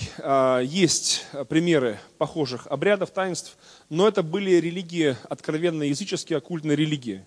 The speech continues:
в частности, египетские религии, которые совершали примерно то же самое. Вавилонские, шумерские религии делали примерно то же самое. Но, а, в христианстве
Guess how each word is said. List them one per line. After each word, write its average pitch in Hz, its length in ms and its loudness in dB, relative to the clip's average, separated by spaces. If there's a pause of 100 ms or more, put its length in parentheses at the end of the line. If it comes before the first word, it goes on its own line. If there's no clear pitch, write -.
(120)
в - 40 -20
частности, 160 400 0
египетские 156 720 -4 (300)
религии, 123 540 0 (200)
которые 151 300 -2
совершали 165 480 -4
примерно 160 420 -6
то 143 140 -6
же 135 100 -4
самое. 92 400 -8 (380)
Вавилонские, 156 920 2
шумерские 147 640 -2
религии 120 440 -8
делали 165 360 -2
примерно 147 360 -8
то 143 60 -6
же 131 100 -6
самое. 104 340 -8
Но, 156 300 0 (460)
а, 151 520 6
в - 60 -16
христианстве 175 920 0